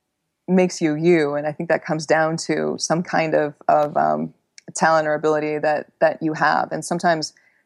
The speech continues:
you have to, it's kinda like a Russian doll. I mean, it's, it's, um, um, like one of those nesting dolls where you think, "Oh, okay, my talent is writing," but it's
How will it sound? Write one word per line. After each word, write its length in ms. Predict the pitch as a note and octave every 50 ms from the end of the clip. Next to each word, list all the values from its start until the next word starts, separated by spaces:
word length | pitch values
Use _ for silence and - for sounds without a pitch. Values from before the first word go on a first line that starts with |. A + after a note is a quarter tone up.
| _ -
you 100 | F3 E3+
have 240 | E3+ E3 D3+ D3+ -
to, 380 | - D#3 D3+ D3 D3 C#3+ C#3 _ _ _ _ _ _ -
it's 80 | - F3
kinda 180 | - - A3+ A3+
like 120 | G3+ -
a 60 | D#3+
Russian 260 | D3 D#3 D#3+ - D#3
doll. 340 | D3 C#3+ C#3+ D3 D3+ D#3+ E3
I 80 | - C#3+
mean, 200 | D3 C#3+ C#3 C#3
it's, 240 | C#3 C3+ - - -
it's, 280 | - D3 C#3 C#3 - -
um, 400 | D3+ C#3+ C#3+ C#3+ C#3+ C#3+ C#3 C3 _ _ _ _ _ _ _ _ _ _ _ _ _ - _ _ - -
um, 420 | D#3 D3 C#3+ C#3+ D3 D3 D3+ E3 _ -
like 160 | D#3+ D#3 D#3
one 80 | D#3+
of 60 | D#3 D3
those 160 | C#3+ C#3 -
nesting 300 | C#3 D3 - - E3 D#3
dolls 340 | D#3+ D#3+ D#3 D#3+ E3 - -
where 80 | D3
you 100 | C#3+ D3
think, 360 | C#3+ - - F#3 F3 D#3 D#3 - -
"Oh, 240 | G#3 G3+ D#3+ C#3+ D3+
okay, 260 | E3+ E3+ - D#3+ D3+
my 160 | D3+ D#3 D#3 D3+
talent 360 | C#3+ - D#3+ D#3 D3+ D3 C#3
is 120 | C3+ C3
writing," 320 | D3+ E3 E3+ D#3 C#3+ C#3+ -
but 100 | - -
it's 100 | D#3 E3+